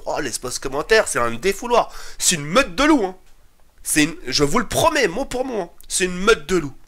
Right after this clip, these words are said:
On vous traite en gros de meute de loups. Personnellement, ça me gêne pas d'avoir des loups, moi, sur ma chaîne. Ça me gêne pas. Ils me mordent, c'est pas grave. Tant qu'ils ont pas la rage.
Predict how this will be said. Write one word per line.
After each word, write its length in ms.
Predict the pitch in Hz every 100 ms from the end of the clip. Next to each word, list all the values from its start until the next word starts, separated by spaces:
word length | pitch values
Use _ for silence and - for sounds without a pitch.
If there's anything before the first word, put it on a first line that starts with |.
| - _ - - - _ -
On 60 | 139
vous 200 | 135 139
traite 300 | - 220 -
en 100 | 170
gros 220 | 202 233
de 140 | 165
meute 200 | 175 170
de 120 | 143
loups. 180 | 143 120 - - _ _ _ _ _ _ _ _ _ - -
Personnellement, 460 | 233 233 226 240
ça 120 | 233
me 60 | 202
gêne 160 | 196 190
pas 160 | 226
d'avoir 260 | 196 160 151
des 100 | 139
loups, 160 | 147
moi, 140 | 139 120
sur 100 | 110
ma 100 | 113
chaîne. 200 | 117 110 -
Ça 120 | 180
me 60 |
gêne 160 | 180 196
pas. 260 | 208 185 - - - - - - - - _ _ - - _ _ - - _ - 180
Ils 100 | 190
me 120 | 202
mordent, 260 | 220 196
c'est 100 | -
pas 140 | 175 180
grave. 280 | 196 180 - - - -
Tant 100 | 160
qu'ils 220 | 156 170
ont 80 | 170
pas 140 | 180 190
la 100 | 185
rage. 360 | 180 147 -